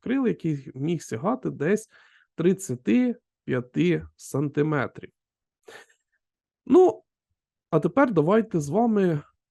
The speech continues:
е, поговоримо про завдання від лектора. Я пропоную вам пофантазувати та вигадати собі нового птерозавра, якого ще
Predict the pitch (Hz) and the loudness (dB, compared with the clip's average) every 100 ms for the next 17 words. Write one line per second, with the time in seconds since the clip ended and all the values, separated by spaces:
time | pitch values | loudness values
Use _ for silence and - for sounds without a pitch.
0 | _ 127 135 131 131 131 165 311 294 220 | _ -6 -4 -4 -4 -4 -2 0 0 -2
1 | 170 - 156 226 220 _ _ - 135 143 | -4 -6 -2 0 -2 _ _ -12 -6 -6
2 | 151 262 285 220 165 185 185 _ _ 143 | -4 -6 -4 -6 -6 -8 -8 _ _ -4
3 | 135 139 131 - - - _ _ _ _ | 0 0 -2 -10 -14 -16 _ _ _ _
4 | _ _ _ _ _ - 156 233 220 165 | _ _ _ _ _ -4 0 2 0 -2
5 | 165 190 156 180 240 - - 147 143 135 | 2 4 4 2 0 -2 -6 -4 -4 -4
6 | 143 202 294 254 - 151 147 190 240 196 | -2 0 0 0 0 0 0 0 0 0
7 | 151 139 - 127 170 180 135 156 175 156 | -4 -8 -10 -6 -2 0 0 2 0 -2
8 | - - 160 156 151 120 - - - 147 | -4 0 0 0 -4 -8 -12 -10 -2 -2
9 | - 156 | -2 -4